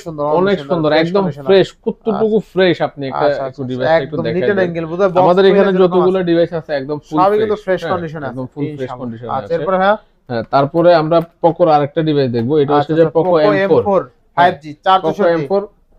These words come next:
Speaker 2: চা-, চারচৌষট্টি, হ্যাঁ।
Speaker 1: আচ্ছা,
Speaker 2: এই
Speaker 1: আচ্ছা।
Speaker 2: ডিভাইসটা পেয়ে যাবেন মাত্র এগারো হাজার টাকা।
Speaker 1: মাত্র এগারো হাজার টাকা।
Speaker 2: মাত্র এগারো হাজার
Speaker 1: আচ্ছা,
Speaker 2: টাকা।
Speaker 1: Poco এম ফোর চারচৌষট্টি only এগারো হাজার টাকা। দশ, এগারো হাজার টাকা বাজেট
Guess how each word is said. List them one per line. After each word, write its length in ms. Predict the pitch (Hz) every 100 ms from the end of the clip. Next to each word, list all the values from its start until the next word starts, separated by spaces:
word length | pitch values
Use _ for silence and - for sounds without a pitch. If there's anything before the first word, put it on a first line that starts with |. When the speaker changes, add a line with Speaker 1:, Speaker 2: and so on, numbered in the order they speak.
| _
Speaker 2:
চা-, 160 | 160 -
চারচৌষট্টি, 520 | 156 147 147 135 - 113
হ্যাঁ। 140 | 202 147
Speaker 1:
আচ্ছা, 120 | 143 165
Speaker 2:
এই 60 |
Speaker 1:
আচ্ছা। 80 | 185
Speaker 2:
ডিভাইসটা 340 | 180 196 190 208 196
পেয়ে 140 | 190 185
যাবেন 180 | 196 175 160
মাত্র 220 | 175 - 220
এগারো 180 | 151 135 127
হাজার 180 | 120 117
টাকা। 120 | 117 165
Speaker 1:
মাত্র 160 | 175 202 220
এগারো 160 | 208 214
হাজার 180 | 202 196
টাকা। 120 | 170 135
Speaker 2:
মাত্র 160 | 185 - 226
এগারো 180 | 190 156 147
হাজার 160 | 143
Speaker 1:
আচ্ছা, 100 | 110
Speaker 2:
টাকা। 100 | 117 185
Speaker 1:
Poco 180 | 185 214 208
এম 80 | 190
ফোর 140 | 220 220 220
চারচৌষট্টি 460 | 190 180 190 190 214 202
only 160 | 202 196
এগারো 160 | 175 180
হাজার 160 | 175 165 156
টাকা। 120 | 143 151
দশ, 120 | 185 226
এগারো 160 | 214 226
হাজার 160 | 226 226
টাকা 140 | 220 226 190
বাজেট 200 | 185